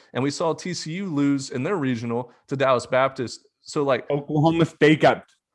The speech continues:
Speaker 2: blasted
Speaker 1: Yeah,
Speaker 2: by
Speaker 1: Oklahoma
Speaker 2: Santa
Speaker 1: State got
Speaker 2: Barbara.
Speaker 1: blasted. Like, is the Big twelve really that good? I don't know. Like,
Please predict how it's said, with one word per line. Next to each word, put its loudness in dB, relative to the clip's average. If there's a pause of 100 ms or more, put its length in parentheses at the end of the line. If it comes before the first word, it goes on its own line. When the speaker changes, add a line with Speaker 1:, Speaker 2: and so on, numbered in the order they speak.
(260)
Speaker 2:
blasted 2
Speaker 1:
Yeah, 2
Speaker 2:
by -10
Speaker 1:
Oklahoma 0
Speaker 2:
Santa -2
Speaker 1:
State 0
got 0
Speaker 2:
Barbara. 4
Speaker 1:
blasted. 0
Like, -2
is -2
the -2
Big -4
twelve -4
really -4
that -2
good? -6 (240)
I 0
don't -6
know. -4 (340)
Like, -2